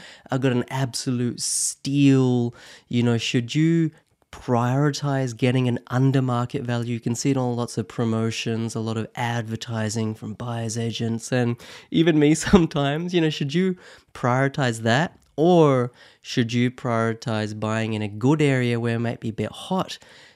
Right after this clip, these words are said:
not so much opportunity to get a discount, but you know you're gonna get the capital growth? Okay, what is the best way strategically to achieve passive income? And the second question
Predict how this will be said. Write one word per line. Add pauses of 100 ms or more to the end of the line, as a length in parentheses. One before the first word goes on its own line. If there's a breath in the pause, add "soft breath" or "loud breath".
(120)
not
so
much
opportunity
to
get
a
discount, (340 loud breath)
but
you
know
you're
gonna
get
the
capital
growth?
Okay,
what
is
the
best
way (340 loud breath)
strategically
to
achieve (840)
passive
income?
And
the
second
question